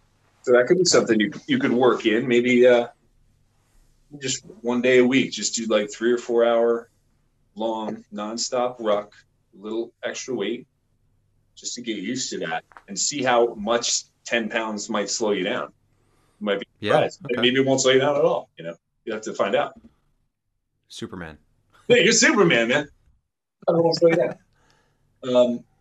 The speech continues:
Speaker 1: now, I, I had sent you a picture earlier of what the, what a six-month mileage plot, like, how you would add your mileage. And it pretty much, for,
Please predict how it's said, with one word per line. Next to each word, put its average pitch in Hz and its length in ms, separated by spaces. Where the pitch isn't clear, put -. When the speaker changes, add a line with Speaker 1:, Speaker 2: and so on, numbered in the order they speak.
Speaker 1:
now, 131 160
I, 131 220
I 127 100
had 139 140
sent 151 300
you 143 220
a - 40
picture 113 800
earlier 113 520
of 101 340
what 120 260
the, 104 280
what 120 160
a 104 60
six-month 120 800
mileage 110 500
plot, 92 180
like, 98 120
how 139 180
you 131 140
would 113 140
add 120 320
your 110 100
mileage. 107 680
And 117 120
it - 160
pretty 170 320
much, 117 380
for, 113 180